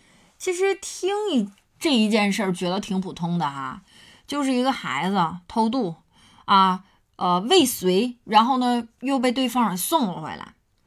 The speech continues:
但是事情过，过去快一个月了，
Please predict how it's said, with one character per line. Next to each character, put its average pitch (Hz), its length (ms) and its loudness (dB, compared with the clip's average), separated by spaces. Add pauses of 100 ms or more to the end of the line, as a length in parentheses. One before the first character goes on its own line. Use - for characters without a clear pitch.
(460)
但 440 220 4
是 403 140 4
事 403 340 4
情 339 220 0
过， 359 320 2
过 359 240 2
去 277 100 -2
快 311 220 2
一 233 160 2
个 254 100 2
月 294 240 0
了， - 320 -6